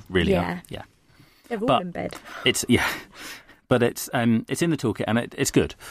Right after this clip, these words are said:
Speaker 1: as a, an assessment tool.
Speaker 2: Yeah. And one of the things we have purposefully avoided doing in this podcast episode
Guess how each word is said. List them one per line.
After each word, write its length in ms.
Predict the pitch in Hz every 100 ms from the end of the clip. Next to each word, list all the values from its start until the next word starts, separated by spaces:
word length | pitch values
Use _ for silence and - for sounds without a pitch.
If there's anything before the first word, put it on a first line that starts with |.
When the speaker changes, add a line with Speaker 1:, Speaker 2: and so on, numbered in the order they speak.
| - - - -
Speaker 1:
as 100 | 92
a, 160 | 90 - _
an 140 | 92 90
assessment 440 | - 76 - -
tool. 160 | - -
Speaker 2:
Yeah. 200 | 196 175 - - - -
And 100 | 254
one 80 | 294
of 60 |
the 40 | 294
things 240 | 294 269
we 160 | 247 226
have 420 | 208 - 240 214 - _
purposefully 500 | - 247 233 - 196
avoided 360 | 185 190 185 185
doing 320 | 190 190 180
in 120 | 180
this 340 | 180 180 - - -
podcast 580 | - 196 - 190 190 - -
episode 720 | 208 - 190 202 - - -